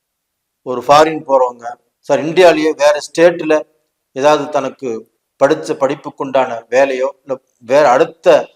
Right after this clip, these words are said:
படிப்பு படிப்பதற்குண்டான முயற்சிகளோ தாராளமாக பண்ணலாம். அதுபோக இந்த கன்னிராசியில் உள்ளவங்க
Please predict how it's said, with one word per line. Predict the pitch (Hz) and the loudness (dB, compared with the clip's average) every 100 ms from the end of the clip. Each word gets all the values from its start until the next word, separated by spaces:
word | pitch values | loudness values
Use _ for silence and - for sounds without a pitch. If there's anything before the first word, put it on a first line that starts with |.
| _ - | _ -2
படிப்பு | 139 160 160 - | -2 -2 -6 -4
படிப்பதற்குண்டான | 139 135 156 135 135 127 123 113 104 _ _ _ - | -4 -4 -6 -6 -8 -4 -4 -6 -14 _ _ _ -8
முயற்சிகளோ | 127 160 160 147 131 143 - _ _ 110 | -2 -2 -4 -8 -6 -6 -8 _ _ -2
தாராளமாக | 120 127 131 123 127 120 | 0 2 0 -2 -6 -8
பண்ணலாம். | 110 107 101 113 _ _ _ _ _ | -12 -10 -12 -12 _ _ _ _ _
அதுபோக | 123 139 147 135 143 - _ | -12 -4 -4 -2 -4 -8 _
இந்த | 135 120 | -12 -10
கன்னிராசியில் | 123 143 160 151 143 127 | -8 -2 0 0 -2 -10
உள்ளவங்க | 131 143 135 120 | -2 0 0 -6